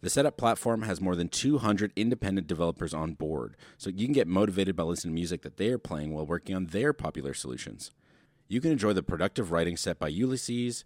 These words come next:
deep focus playlist by Lo-Fi Garden, or flash recharge break set from Clean My Mac. So try Setup today by searching and following Setup on Spotify to stay productive.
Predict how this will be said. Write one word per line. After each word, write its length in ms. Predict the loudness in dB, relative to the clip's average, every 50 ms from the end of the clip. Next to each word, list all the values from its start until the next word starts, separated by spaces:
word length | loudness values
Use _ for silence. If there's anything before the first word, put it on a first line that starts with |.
| -6 -2
deep 160 | -2 -2 0
focus 360 | 4 2 2 4 2 -4 -6
playlist 340 | -2 0 0 0 0 -2 -4
by 80 | -4
Lo-Fi 480 | 0 4 6 6 6 6 4 4 4 4
Garden, 440 | 4 6 4 4 4 2 0 -4 -4 -4
or 100 | -4 -4
flash 380 | -4 0 2 2 2 2 2 0
recharge 400 | -2 -2 0 2 2 0 0 0
break 240 | 0 -2 0 -2
set 240 | -4 -6 -6 -6 -8
from 240 | -8 -4 -4 -4 -4
Clean 300 | -4 -6 -6 -4 -2 0
My 140 | 0 0 0
Mac. 420 | 0 0 -2 -4 -6 -10 -18 -20 _ _ -20 -20 -20 -12
So 120 | -4 -4 -2
try 240 | 2 6 6 6
Setup 300 | 6 6 6 4 4 4
today 380 | 2 0 2 4 6 6 6 6
by 160 | 6 4 2
searching 420 | 2 2 0 0 0 2 0 0 0
and 100 | 0 0
following 360 | 0 0 2 2 0 0 -2
Setup 440 | 0 0 2 4 4 4 2 2 0
on 120 | -2 -2
Spotify 520 | -2 0 2 4 4 4 2 0 -2 -2 -2
to 40 | -4
stay 220 | -4 -2 0 -2
productive. 560 | 0 0 2 2 2 0 0 -6 -12 -12 -12